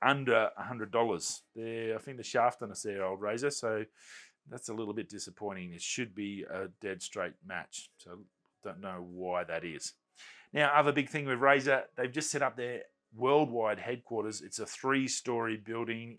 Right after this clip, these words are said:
in Singapore. So if you're a gamer and you g-, once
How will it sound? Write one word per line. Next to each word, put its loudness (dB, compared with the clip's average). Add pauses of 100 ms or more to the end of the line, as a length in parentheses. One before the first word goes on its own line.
in -12
Singapore. 0 (300)
So 0
if 0
you're 4 (300)
a -4
gamer 6
and -2
you -4 (140)
g-, -20 (140)
once -6